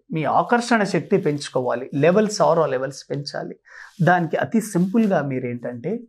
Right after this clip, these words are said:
మనీ పవర్ మ్యాజికల్ సీక్రెట్లో మీ సాధనలు అన్నీ పూర్తయ్యాక కేవలం ఒక పదిహేను నిమిషాలు, పదిహేను నిమిషాలు ఈ ఆరా లెవెల్స్ని పెంచుకోవడానికి మీరు గనక ఓంకారాన్ని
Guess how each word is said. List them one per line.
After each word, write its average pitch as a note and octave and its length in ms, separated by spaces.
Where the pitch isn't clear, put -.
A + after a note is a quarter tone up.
మనీ G3+ 240
పవర్ F3+ 300
మ్యాజికల్ D3+ 480
సీక్రెట్లో C#3 600
మీ F#3 240
సాధనలు G#3+ 640
అన్నీ G#3 400
పూర్తయ్యాక D3+ 800
కేవలం G3 580
ఒక C#3 180
పదిహేను B2+ 440
నిమిషాలు, A#2+ 400
పదిహేను G#3 420
నిమిషాలు E3 440
ఈ C#3+ 100
ఆరా D3 320
లెవెల్స్ని C#3+ 500
పెంచుకోవడానికి C3+ 1160
మీరు F#3 360
గనక E3 280
ఓంకారాన్ని C#3 800